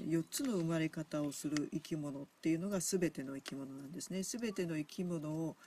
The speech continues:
生まれ方によって四つに分けるんですね。すなわち、えー、お母さんのお腹から生まれる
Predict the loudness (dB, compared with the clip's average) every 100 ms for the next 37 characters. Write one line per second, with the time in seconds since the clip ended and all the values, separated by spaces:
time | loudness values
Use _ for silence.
0 | -8 2 4 4 2 0 -2 -2 -2 -2
1 | -2 -2 -2 -4 -2 0 -2 -4 -4 -4
2 | -6 -4 0 0 0 -6 -12 -2 0 2
3 | 2 4 2 2 2 2 2 -8 -20 -6
4 | -2 0 0 -2 0 0 0 -2 -2 -2
5 | -2 -4 -4 0 0 0 -2 -2 -2 -2